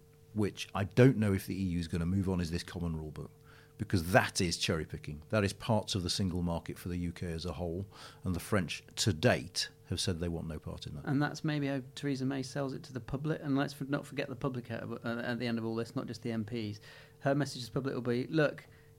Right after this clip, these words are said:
Speaker 2: "We get the best bits of Europe, but we're out of Europe." Is, uh, she could sell it like that?
Speaker 1: Well, yeah, I think if I were the Prime Minister and I had that sort of deal, I'll say, "Listen, I have delivered on a promise that you never thought I'd be able to deliver on. We're leaving the European Union.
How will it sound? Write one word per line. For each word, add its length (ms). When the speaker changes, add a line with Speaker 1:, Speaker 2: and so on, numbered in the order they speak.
Speaker 2:
"We 100
get 140
the 80
best 260
bits 180
of 60
Europe, 420
but 120
we're 120
out 100
of 100
Europe." 380
Is, 220
uh, 60
she 240
could 220
sell 260
it 80
like 180
that? 220
Speaker 1:
Well, 260
yeah, 240
I 100
think 200
if 120
I 100
were 100
the 80
Prime 260
Minister 380
and 140
I 80
had 220
that 120
sort 220
of 140
deal, 240
I'll 160
say, 220
"Listen, 380
I 140
have 180
delivered 520
on 140
a 40
promise 460
that 160
you 100
never 280
thought 260
I'd 100
be 80
able 80
to 100
deliver 360
on. 100
We're 100
leaving 340
the 80
European 400
Union. 360